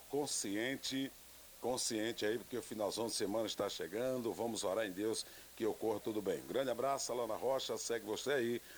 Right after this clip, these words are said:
com o Jornal da Gazeta. Eu estou de volta segunda-feira, trazendo pra vocês aí o noticiário do futebol baiano. E quem sabe se nós não teremos uma notícia boa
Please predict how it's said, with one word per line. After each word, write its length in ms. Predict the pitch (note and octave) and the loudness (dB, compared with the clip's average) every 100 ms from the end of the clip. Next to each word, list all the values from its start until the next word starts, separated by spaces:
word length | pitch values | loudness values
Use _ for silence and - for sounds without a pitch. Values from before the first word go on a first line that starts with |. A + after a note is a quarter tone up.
| - - | -10 -4
com 80 | G#2 | 0
o 20 | |
Jornal 380 | G2+ E2 A2+ A#2+ | 2 2 2 2
da 100 | A2+ | 2
Gazeta. 480 | F#2 G2 A2+ - | 0 0 -2 0
Eu 60 | G#2 | -2
estou 260 | - - B2 | 0 0 0
de 80 | |
volta 420 | F#2+ G2 G#2 - G2 | 2 2 2 2 2
segunda-feira, 1000 | - G2 - C#3+ C#3 G#2+ - A#2 A#2+ A#2+ - - - - | 2 0 -4 -2 0 -2 -2 0 0 -2 -10 -18 -10 -2
trazendo 480 | G#2 F#2 A#2 B2 | 0 0 -2 -6
pra 180 | A2+ A2+ | -4 -2
vocês 480 | G#2+ G2+ - G#2+ F#2 | -2 -2 -2 -2 0
aí 220 | G2+ A2+ - - - - | -2 -2 -8 -18 -12 -4
o 160 | A2 | -2
noticiário 960 | A#2+ A2 B2 B2+ - G2+ G#2 A2+ A#2 A#2+ - | 0 -2 -2 -2 0 2 4 2 0 -4 -2
do 220 | A#2 A2 | 0 0
futebol 540 | G2+ A#2 B2 G2+ A2+ - | -2 -6 -6 0 2 2
baiano. 420 | G#2+ F#2 A2 A2+ | 2 2 0 0
E 40 | |
quem 160 | B2 D#3 | -2 0
sabe 480 | - A#2 A#2+ B2 A#2 - - - | 2 2 2 0 -10 -14 -14 -6
se 120 | A2+ | 0
nós 240 | A#2+ B2+ | 2 2
não 120 | C3 | 0
teremos 600 | - B2 A2 A#2+ A#2+ - - | 0 0 2 0 -2 -4 -4
uma 220 | D3 C#3+ | 0 2
notícia 560 | C3 G#2+ C#3+ C#3+ - D#3+ - | 2 0 0 2 2 0 0
boa 460 | - D3 C#3+ A2 | 2 4 6 4